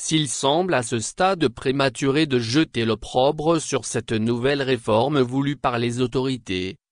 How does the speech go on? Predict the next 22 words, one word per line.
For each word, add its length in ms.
le 140
référendum 1000
sur 220
la 120
nouvelle 460
constitution 920
sera 400
à 100
coup 300
sûr 480
un 140
test 400
grandeur 680
nature 560
pour 240
cette 240
entité. 600
En 220
effet, 540
alors 420
que 120
l'annonce 640